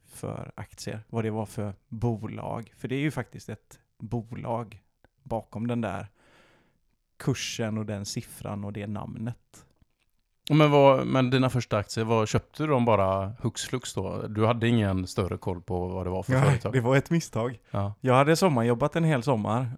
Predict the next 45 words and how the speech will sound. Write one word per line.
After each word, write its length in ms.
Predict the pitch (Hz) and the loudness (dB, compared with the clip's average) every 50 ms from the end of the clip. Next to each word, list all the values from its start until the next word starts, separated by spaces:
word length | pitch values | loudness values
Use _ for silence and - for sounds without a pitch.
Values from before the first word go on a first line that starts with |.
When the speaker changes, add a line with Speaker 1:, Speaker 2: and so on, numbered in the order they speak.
| - _ | -12 _
Speaker 1:
och 200 | - 127 120 120 | -6 -4 -4 -4
så 800 | - - - - - 127 117 113 110 110 110 110 110 113 113 120 - | -4 -6 -6 -2 0 0 0 0 0 0 -2 -2 -2 -4 -4 -6 -8
skulle 420 | - - - - 120 113 123 131 | -12 -10 -6 -6 -4 -2 -2 -2
vi 280 | 127 139 147 120 107 104 | -2 -2 -4 -4 -4 -4
ju, 380 | 104 107 107 107 107 107 104 107 | -4 -4 -4 -2 -2 -2 -4 -4
äh, 60 | 104 - - - 87 - - - _ _ | -6 -8 -10 -10 -10 -10 -10 -16 _ _
jag 100 | - 117 | -8 -6
hade 140 | 120 123 143 | -2 0 0
inte 140 | 135 127 117 | -2 -2 -2
sommarjobbat 520 | - 147 131 110 107 113 110 113 120 113 | -2 0 0 0 0 -2 -2 -2 -4 -4
hela 340 | - 156 127 113 110 107 113 | -4 -4 -4 -4 -4 -4 -6
utan 220 | 113 - 117 117 | -4 -6 -8 -6
halva 340 | 110 139 139 120 113 117 127 | -4 -4 -4 -4 -2 -4 0
sommaren, 480 | - 170 165 127 104 107 110 113 120 117 - _ - - _ _ _ | 0 2 0 0 0 -2 -2 -4 -4 -6 -8 _ -20 -20 _ _ _
för 100 | _ 120 | _ -8
sen 140 | - 131 120 | -4 -4 -4
skulle 200 | - - 143 147 | -4 -2 -4 -2
vi 140 | 139 135 123 | 0 0 2
ner 120 | 123 113 | 2 0
till 120 | - - 107 | -2 -4 -8
Slovenien 840 | - 117 107 117 117 107 107 104 104 117 139 165 175 185 180 170 - - - | -6 -4 -2 -2 -2 -2 -2 -2 0 2 2 2 2 0 -2 -4 -6 -8 -10
på 100 | - 123 | -10 -6
semester 400 | - 127 117 - - - - 127 | -4 -4 -4 -4 -6 -8 -6 -8
i 40 | 131 | -2
fyra 220 | - 170 151 139 | 0 2 2 2
veckor 360 | 135 147 143 - _ - 127 123 | 0 0 -4 -6 _ -6 -6 -6
för 140 | - - | -4 -6
att 80 | 123 120 | -4 -4
sen 140 | 131 113 107 | -4 -4 -4
komma 180 | - 107 107 | -4 -6 -6
tillbaka. 460 | 104 113 107 107 - - - - - - | -6 -4 -4 -4 -6 -6 -10 -12 -12 -8
Så 100 | - 135 | -8 -4
de 220 | 123 135 143 151 | 0 0 0 2
pengarna 400 | - 175 160 127 120 120 120 131 | 2 2 2 2 0 -2 -2 0
jag 160 | 127 120 113 - | 0 -2 -2 -2
fick 160 | 131 117 127 | -4 -6 -4
in 180 | 139 151 160 | -4 -4 -2
på 100 | - - | -2 -2
den 140 | 147 139 135 | -2 0 -2
här 60 | 120 | -2
första 360 | 101 - 135 - - - 113 113 | -2 -4 -6 -6 -6 -6 -6 -4
lönen, 540 | 117 117 104 104 104 113 123 147 151 131 104 - _ _ - - - - _ _ _ _ _ _ | -2 -2 -2 -2 -2 -2 -2 -2 -2 -4 -6 -8 _ _ -20 -20 -20 -20 _ _ _ _ _ _
då 300 | - 120 123 127 131 139 | -4 -2 0 0 2 2
köpte 440 | - - 156 - - - - - 151 | 2 0 0 0 -4 -12 -4 -2 2
jag 440 | 160 143 117 107 107 104 101 101 | 4 4 4 4 4 2 0 -2